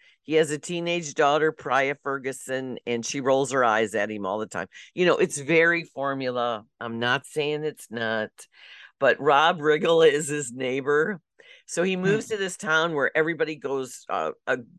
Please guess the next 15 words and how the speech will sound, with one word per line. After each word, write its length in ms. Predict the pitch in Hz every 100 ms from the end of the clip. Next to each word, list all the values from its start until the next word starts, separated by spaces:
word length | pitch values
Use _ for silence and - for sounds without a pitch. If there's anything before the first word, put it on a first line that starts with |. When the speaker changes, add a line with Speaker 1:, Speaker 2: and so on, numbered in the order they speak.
| _ 151
Speaker 1:
goes 320 | - 151 147
crazy 560 | - - 151 147 151 139
decorating 680 | 131 123 - 123 120 120 113
for 120 | 117
Halloween. 600 | 117 110 104 98 73 - _ _ _ _ _ - - - - - _ _ -
All, 220 | 139 143 160
you 140 | 147
know, 180 | 131 120
and 200 | - 135
he's 300 | 170 208 -
not 240 | 170 170
that 180 | 160 135
much 240 | 139 131 -
into 240 | 127 120
Halloween. 600 | 107 110 101 87 85 52